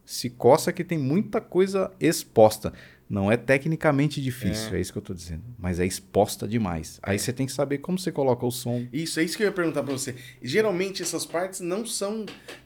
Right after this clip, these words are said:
Speaker 2: tecnicamente muito difíceis, mas você tá
Speaker 1: Então, aí que tá,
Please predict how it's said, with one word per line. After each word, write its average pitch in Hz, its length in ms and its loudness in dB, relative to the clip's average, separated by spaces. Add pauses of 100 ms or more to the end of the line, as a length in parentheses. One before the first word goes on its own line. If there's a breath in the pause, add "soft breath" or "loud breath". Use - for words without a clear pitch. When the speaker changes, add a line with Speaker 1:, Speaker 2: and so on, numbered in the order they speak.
(100)
Speaker 2:
tecnicamente 156 880 0
muito 127 360 0
difíceis, 175 520 -8
mas 202 340 -6
você 208 180 -8
tá 202 300 -6 (400)
Speaker 1:
Então, 117 340 2
aí 127 140 6
que 143 120 -2
tá, 90 400 2